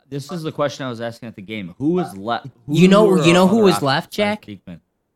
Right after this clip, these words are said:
Speaker 2: Liam Hendricks, because we
Speaker 1: Well,
Speaker 2: threw him
Speaker 1: besides
Speaker 2: for fifteen pitches. I'm dead
Speaker 1: Yeah,
Speaker 2: serious.
Speaker 1: I
Speaker 2: You're
Speaker 1: know.
Speaker 2: la-,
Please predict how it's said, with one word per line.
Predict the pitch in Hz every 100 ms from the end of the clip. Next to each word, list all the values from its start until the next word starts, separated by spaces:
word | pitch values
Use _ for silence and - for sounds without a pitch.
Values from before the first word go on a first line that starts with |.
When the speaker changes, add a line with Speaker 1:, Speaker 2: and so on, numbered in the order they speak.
| _ _ _ _ _ _ _ 123
Speaker 2:
Liam | 120 147 160 156
Hendricks, | 127 151 123 101 - - - _
because | 151 151 180 143
we | 147 156 139
Speaker 1:
Well, | 170
Speaker 2:
threw | 170
him | 175 160
Speaker 1:
besides | 147 147 139 147 143 -
Speaker 2:
for | - 202
fifteen | 190 226 202 - 202 190 185
pitches. | - 160 147 104 - - - - _
I'm | 208 240
dead | 339 -
Speaker 1:
Yeah, | - 277
Speaker 2:
serious. |
Speaker 1:
I | 214
Speaker 2:
You're |
Speaker 1:
know. |
Speaker 2:
la-, | 240